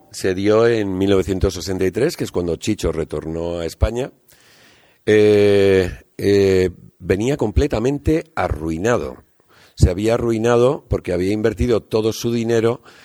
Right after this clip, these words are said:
en una serie que se iba a llamar Mañana puede ser verdad, había grabado entera la serie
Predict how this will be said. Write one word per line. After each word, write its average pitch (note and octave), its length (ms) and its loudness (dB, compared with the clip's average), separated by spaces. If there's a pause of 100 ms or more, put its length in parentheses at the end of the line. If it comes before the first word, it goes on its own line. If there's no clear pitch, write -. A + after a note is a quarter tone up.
(300)
en G2 560 0
una G#2 240 0
serie A#2 360 0
que A2 320 -2
se - 100 -2
iba F2 140 -2
a F#2+ 40 -2
llamar G2 440 -2
Mañana F#2 320 -4
puede G2 240 0
ser F#2+ 240 -2
verdad, D#2 480 -4 (580)
había F#2 240 0
grabado G2 340 0
entera F#2+ 320 -2
la G#2+ 120 0
serie D3+ 420 -2